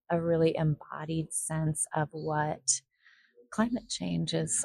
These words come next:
all about. And I thought that was brilliant.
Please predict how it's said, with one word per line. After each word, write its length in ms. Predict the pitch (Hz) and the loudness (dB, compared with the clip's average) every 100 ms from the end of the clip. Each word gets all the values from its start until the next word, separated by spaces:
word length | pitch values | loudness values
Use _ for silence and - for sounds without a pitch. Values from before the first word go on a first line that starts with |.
| - | 0
all 200 | 160 160 | 0 2
about. 460 | 160 156 156 156 - | 2 2 2 0 -2
And 340 | 156 156 160 160 _ _ _ | -4 -4 -4 -6 _ _ _
I 40 | 170 | -6
thought 220 | 180 175 | -4 -2
that 140 | 170 | -2
was 140 | 170 - | -2 -4
brilliant. 460 | 175 175 165 147 | -2 -2 0 -4